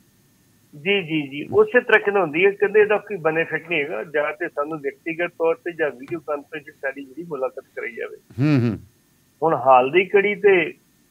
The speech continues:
Speaker 1: ਹੱਥ ਖੜੇ ਕਰ ਦਿੱਤੇ ਆ ਪ੍ਰਸ਼ਾਸਨ ਨੇ।
Speaker 2: ਹੂੰ।
Speaker 1: ਲੇਕਿਨ ਜਿਸ ਤਰੀਕੇ ਨਾਲ ਆਵਾਜ਼ਾਂ ਆ ਰਹੀਆਂ, ਜੇ ਸਰਕਾਰ ਬਦਲ ਗਈ ਤੇ ਫਿਰ ਮਹੀਨੇ 'ਚ ਸਭ ਕੁਛ ਹੋ ਜਾਊਗਾ।
Speaker 2: ਹੂੰ, ਹੂੰ।
Speaker 1: ਜੀ।
Speaker 2: ਆਹ ਸਰਕਾਰਾਂ ਜੀ, ਸਰਕਾਰਾਂ ਬਦਲ ਜਾਣ ਤਾਂ ਅੱਧੀ ਰਾਤ ਨੂੰ ਅਦਾਲਤਾਂ ਖੁੱਲ੍ਹ ਜਾਂਦੀਆਂ।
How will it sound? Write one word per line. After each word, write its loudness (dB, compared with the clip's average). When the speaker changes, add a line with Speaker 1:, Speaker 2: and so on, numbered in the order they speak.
Speaker 1:
ਹੱਥ 2
ਖੜੇ 4
ਕਰ 2
ਦਿੱਤੇ 0
ਆ 2
ਪ੍ਰਸ਼ਾਸਨ 0
ਨੇ। -2
Speaker 2:
ਹੂੰ। -2
Speaker 1:
ਲੇਕਿਨ 0
ਜਿਸ -8
ਤਰੀਕੇ -2
ਨਾਲ -2
ਆਵਾਜ਼ਾਂ 4
ਆ 8
ਰਹੀਆਂ, 0
ਜੇ 0
ਸਰਕਾਰ 4
ਬਦਲ -2
ਗਈ -6
ਤੇ -4
ਫਿਰ -2
ਮਹੀਨੇ -4
'ਚ -10
ਸਭ -4
ਕੁਛ -10
ਹੋ -8
ਜਾਊਗਾ। -14
Speaker 2:
ਹੂੰ, 0
ਹੂੰ। 2
Speaker 1:
ਜੀ। -4
Speaker 2:
ਆਹ 2
ਸਰਕਾਰਾਂ 6
ਜੀ, 0
ਸਰਕਾਰਾਂ 2
ਬਦਲ -2
ਜਾਣ 0
ਤਾਂ 0
ਅੱਧੀ -4
ਰਾਤ 2
ਨੂੰ 0
ਅਦਾਲਤਾਂ 2
ਖੁੱਲ੍ਹ -4
ਜਾਂਦੀਆਂ। -8